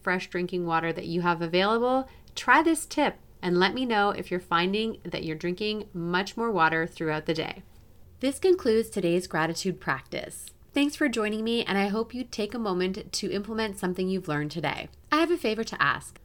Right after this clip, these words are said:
Would you mind rating and reviewing this podcast?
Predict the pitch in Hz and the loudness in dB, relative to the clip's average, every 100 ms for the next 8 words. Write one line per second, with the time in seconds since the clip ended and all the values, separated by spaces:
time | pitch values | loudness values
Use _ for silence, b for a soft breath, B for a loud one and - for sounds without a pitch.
0 | - 269 285 320 311 285 311 277 190 196 | -10 -4 2 4 4 2 0 -2 -2 -2
1 | 196 226 220 202 196 202 165 160 170 180 | 0 -2 -2 -2 0 -2 -2 -2 0 -2
2 | 185 - 156 160 - 262 330 339 - | -4 -2 -2 -2 -2 -2 -2 -4 -12